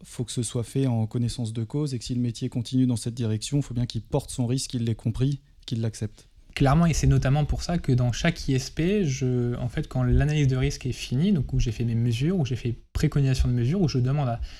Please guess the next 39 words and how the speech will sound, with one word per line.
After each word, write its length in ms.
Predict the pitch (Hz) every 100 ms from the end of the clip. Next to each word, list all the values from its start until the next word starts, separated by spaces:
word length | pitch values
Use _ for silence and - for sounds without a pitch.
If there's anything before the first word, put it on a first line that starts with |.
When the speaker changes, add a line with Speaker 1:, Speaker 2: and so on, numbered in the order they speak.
| - -
Speaker 2:
chaque 300 | - 196 185
métier 480 | 170 143 - 156 127
et 40 |
M 160 | 127 127
O 100 | 160
E 40 |
de 60 | 156
dire 240 | 127 127
mesures 340 | 131 139 139 156
acceptées, 480 | 139 - 139 131 147
pas 120 | -
acceptées, 560 | 120 - 110 - 156 180
implémentées, 560 | 135 - 127 123 131
pas 120 | 127 113
implémentées, 560 | 110 107 104 127 196 - - - _ 151
et 140 | 135
j'ai 180 | 127 147
une 140 | 131
petite 260 | - 170 160
phrase 240 | - 147
en 80 | 131
bas 140 | 175
qui 160 | 208 143
dit, 140 | 160
euh, 140 | 139 123 139
je, 420 | 127 139 131 127
je, 320 | 127 135 127 123 131 - - - - _ 156
je 240 | 123 131
suis, 460 | 123 - - 165 139
alors 120 | 113
je 60 | -
sais 40 |
plus 100 | 135
ce 40 |
que 60 | 135
je 60 | 139
mets 100 | 156
là, 140 | 180
mais 160 | 143